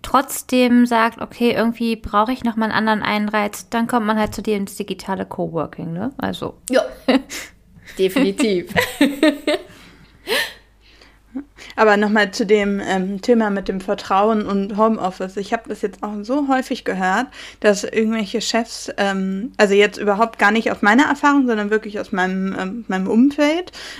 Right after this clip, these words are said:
Speaker 3: ähm, dass da ganz, ganz lange gewartet wurde, bis die Mitarbeiter wirklich mal ins Homeoffice geschickt wurde und ja teilweise halt auch immer noch nicht im Homeoffice sind.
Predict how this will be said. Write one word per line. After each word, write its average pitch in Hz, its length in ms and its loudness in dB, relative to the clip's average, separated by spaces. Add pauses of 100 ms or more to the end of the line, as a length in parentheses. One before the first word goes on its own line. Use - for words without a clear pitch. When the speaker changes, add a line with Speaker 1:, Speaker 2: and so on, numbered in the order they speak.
(120)
Speaker 3:
ähm, 202 520 0
dass 202 300 0 (340)
da 196 280 0
ganz, 277 380 4
ganz 269 240 2
lange 226 280 4
gewartet 220 500 0
wurde, 196 200 -4
bis 208 140 -4
die 220 100 0
Mitarbeiter 208 540 0
wirklich - 280 0
mal 233 80 2
ins 202 160 -4
Homeoffice 240 480 0
geschickt - 340 -8
wurde 190 160 -6
und 185 80 -6
ja 190 100 -4
teilweise 208 480 0
halt 190 180 -2
auch - 160 -8
immer 277 280 4
noch 208 140 -2
nicht 180 180 -6
im 170 160 -10
Homeoffice 175 520 -6
sind. 196 380 4